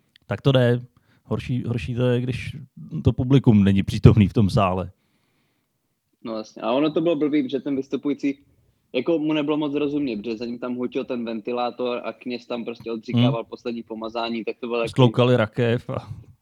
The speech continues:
Speaker 2: <laughs> Jako blb-, blbě se to poslouchalo, no, jako.
Speaker 1: Rozpalovali
Speaker 2: No,
Speaker 1: už
Speaker 2: říkám,
Speaker 1: pec.
Speaker 2: vedle, vedle, vedle něho tam odváželi jako ty z-, z-, ty zhnisalý, prostě
Speaker 1: Hmm.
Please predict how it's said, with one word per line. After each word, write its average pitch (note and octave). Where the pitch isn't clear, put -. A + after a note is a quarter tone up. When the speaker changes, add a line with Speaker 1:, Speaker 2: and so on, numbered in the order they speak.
Speaker 2:
<laughs> -
Jako E3
blb-, D3
blbě D3
se -
to C#3
poslouchalo, A#2+
no, G2
jako. G#2+
Speaker 1:
Rozpalovali A#2
Speaker 2:
No, A#2+
Speaker 1:
už G#2
Speaker 2:
říkám, A2+
Speaker 1:
pec. B2+
Speaker 2:
vedle, A#2+
vedle, C3+
vedle B2+
něho C3+
tam C3+
odváželi A#2+
jako A2+
ty A2+
z-, A2
z-, A2
ty B2+
zhnisalý, A#2
prostě G#2+
Speaker 1:
Hmm. G2+